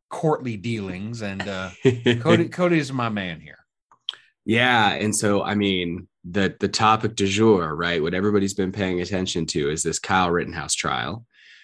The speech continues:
Speaker 2: Uh, and how does this fit into corrupt cronies? Well,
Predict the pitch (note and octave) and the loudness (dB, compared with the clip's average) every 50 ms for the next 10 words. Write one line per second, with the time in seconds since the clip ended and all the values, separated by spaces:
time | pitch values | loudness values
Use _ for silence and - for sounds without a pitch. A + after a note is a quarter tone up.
0 | _ _ _ - G#2+ G2 F#2 F2+ F2 E2+ D#2+ C#2 - - _ _ _ _ _ _ | _ _ _ 0 2 4 4 4 4 2 2 -2 -6 -10 _ _ _ _ _ _
1 | _ - G#2 G#2 G2+ G2+ G2+ G2 G2 F#2+ F#2+ - - - G2 G2 G#2+ A2+ A2+ A2+ | _ 0 2 4 4 4 4 2 2 0 -2 -4 -6 -4 -2 0 0 2 0 0
2 | A#2 A2 - - A2+ G2+ G2 G#2+ A2+ - - G2+ F#2+ - - - G#2+ G2 F#2+ F2 | -2 -4 -2 -2 -2 -2 0 -2 -4 -2 0 0 0 -2 -4 -2 0 0 0 0
3 | E2 D#2+ E2 - - F#2+ F#2+ F#2+ F#2 F2+ - - | -2 -4 -4 -4 -2 0 2 2 2 0 -2 -6